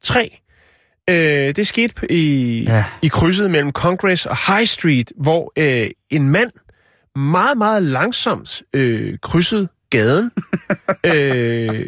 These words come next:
Speaker 1: så langsomt. Ja, han var klædt ud som et træ. Øh,
Speaker 2: Mm.
Speaker 1: så langsomt, at, øh, det blokerede trafikken. Og skab-, skabte udover selvfølgelig en, en del, øh, frustration for ikke at kunne komme over, når der var grønt. Øh, jamen, så var der også mange, der hev deres, øh, smartphones frem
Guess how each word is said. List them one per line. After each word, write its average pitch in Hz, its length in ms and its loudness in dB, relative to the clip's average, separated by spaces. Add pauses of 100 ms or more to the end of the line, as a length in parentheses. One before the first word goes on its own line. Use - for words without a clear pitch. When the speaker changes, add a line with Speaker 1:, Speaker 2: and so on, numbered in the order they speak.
Speaker 1:
så - 160 0
langsomt. 190 640 0
Ja, 110 100 -2
han 113 140 0
var 117 100 2
klædt 127 220 2
ud 165 80 2
som 156 140 -4
et 131 80 -4
træ. 202 320 0 (400)
Øh, 151 160 4
Speaker 2:
Mm. 135 80 -2
Speaker 1:
så 220 160 0
langsomt, 190 560 -2
at, 160 280 -2
øh, 139 100 2
det 143 120 -2
blokerede 131 400 0
trafikken. 285 480 0 (500)
Og 139 260 0
skab-, - 400 -2 (220)
skabte - 460 0
udover 151 360 2
selvfølgelig 131 480 0
en, 107 80 0
en 107 240 -4
del, 135 300 -2
øh, 117 180 0
frustration 202 600 0
for 131 180 2
ikke 135 160 0
at 139 60 -6
kunne 135 120 0
komme 120 280 -2
over, 131 160 0
når 143 100 -2
der 117 120 -2
var 98 220 0
grønt. - 460 -2 (420)
Øh, 135 360 -2
jamen, 120 140 2
så - 120 0
var 151 100 4
der 135 80 2
også 151 220 2
mange, 143 280 0
der 170 100 0
hev 135 240 2
deres, 117 380 0
øh, 98 380 -4
smartphones 165 680 0
frem 120 240 -2